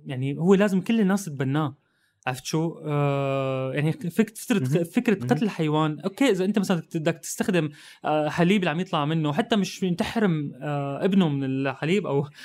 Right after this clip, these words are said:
Speaker 1: يعني كتير أنا بشوف، آه، مثلا، آه،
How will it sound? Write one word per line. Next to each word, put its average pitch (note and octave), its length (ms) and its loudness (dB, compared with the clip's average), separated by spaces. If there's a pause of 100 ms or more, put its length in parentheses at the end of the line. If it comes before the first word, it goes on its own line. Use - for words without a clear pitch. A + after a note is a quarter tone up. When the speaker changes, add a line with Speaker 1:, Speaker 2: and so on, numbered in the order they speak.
(200)
Speaker 1:
يعني D3 360 2
كتير G#3 240 2
أنا G#3+ 140 4
بشوف، G3+ 400 -2
آه، D3 760 2
مثلا، C#3+ 520 0
آه، C3 340 -2